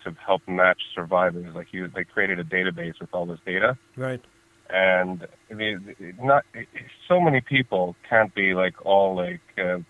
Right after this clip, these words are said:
Speaker 1: simultaneously hallucinating and making it up. Like, you, you see real fear in their eyes when they talk about it.
Speaker 2: I know
Speaker 1: Right.
Speaker 2: my, my grandparents, uh, my grandmother refused to talk. Uh, well, she talked about it to us, but, uh,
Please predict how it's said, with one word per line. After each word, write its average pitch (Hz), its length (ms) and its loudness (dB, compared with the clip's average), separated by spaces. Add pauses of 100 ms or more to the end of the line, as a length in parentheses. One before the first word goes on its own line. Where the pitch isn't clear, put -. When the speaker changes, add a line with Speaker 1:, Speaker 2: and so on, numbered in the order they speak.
(140)
Speaker 1:
simultaneously 95 720 0
hallucinating 92 760 -2
and 85 100 -4
making 85 300 -2
it 82 80 -4
up. 82 260 -4
Like, 82 160 -12
you, 101 120 -2
you 104 200 -2 (160)
see 107 200 -2
real 95 380 -2 (160)
fear 98 320 2
in 87 100 -2
their 85 180 -2
eyes 90 260 0
when 87 140 -10
they 85 80 -10
talk 85 280 -8
about - 260 -14
it. - 100 -20 (440)
Speaker 2:
I 185 260 4
know 226 80 8
Speaker 1:
Right. 190 260 6
Speaker 2:
my, 165 100 4
my - 20 6
grandparents, 147 640 2
uh, 135 60 0
my 131 120 2
grandmother 156 360 4
refused 180 340 0
to 113 60 -10
talk. 113 360 -4
Uh, 139 140 2
well, 170 140 6
she - 160 -2
talked 208 340 2
about 180 140 6
it 160 80 0
to 151 160 4
us, 190 260 4
but, 131 240 -4
uh, 135 220 4